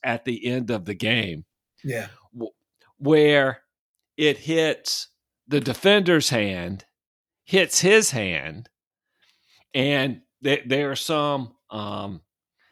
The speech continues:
Speaker 1: there's some highlights going on that makes it look like Nketiah actually scored the goal.
Speaker 2: That's, that's what I thought when I first saw it, and I thought it was, it was a goal.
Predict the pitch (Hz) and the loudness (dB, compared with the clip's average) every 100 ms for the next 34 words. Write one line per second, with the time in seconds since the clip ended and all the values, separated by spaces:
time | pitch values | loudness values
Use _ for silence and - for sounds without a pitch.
0 | _ 131 123 - 165 147 127 78 - 156 | _ -4 -2 0 0 0 -2 -8 -4 2
1 | 170 147 131 - 139 120 131 147 120 117 | 2 2 0 -2 0 0 2 2 2 0
2 | 101 123 160 151 120 127 131 110 113 113 | 0 2 2 0 -4 -2 -2 0 -2 -4
3 | - 113 101 - 139 135 110 87 85 104 | -2 -2 -2 -2 0 0 0 -2 -2 -2
4 | 101 - 92 95 - 104 92 85 85 95 | -4 -6 -6 -6 -2 -2 -4 -8 -6 -4
5 | 87 - - - 185 - 175 160 143 - | 2 2 0 0 0 2 4 4 4 0
6 | 170 160 117 113 120 120 110 - 127 110 | 2 2 0 -4 -6 -6 -6 -2 -2 -2
7 | - 117 131 160 139 _ _ - 143 160 | -4 0 2 2 -2 _ _ -2 0 2
8 | 180 160 135 131 113 - 135 113 104 143 | 2 0 0 -4 -10 -12 -10 -10 -2 4
9 | 143 - - | 4 4 -6